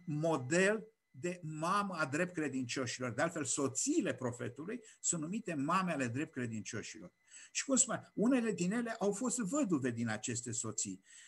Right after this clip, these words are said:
Iar profetul Muhammad, pentru că soții lor și-au dat viața pentru islam,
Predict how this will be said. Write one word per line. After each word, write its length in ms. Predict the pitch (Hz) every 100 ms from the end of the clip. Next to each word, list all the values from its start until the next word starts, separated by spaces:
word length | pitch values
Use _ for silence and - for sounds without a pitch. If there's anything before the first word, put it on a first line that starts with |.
| -
Iar 320 | - 139 151 131
profetul 480 | 147 127 180 180
Muhammad, 400 | 165 131 160 165
pentru 340 | 127 151 135 127
că 300 | 147 139 -
soții 640 | - - - 247 285 - 190
lor 400 | 160 147 110 - _ _
și-au 260 | - 127
dat 280 | 117 165 -
viața 440 | 120 165 175 151
pentru 320 | 131 135 120 147
islam, 600 | 160 - 277 240 -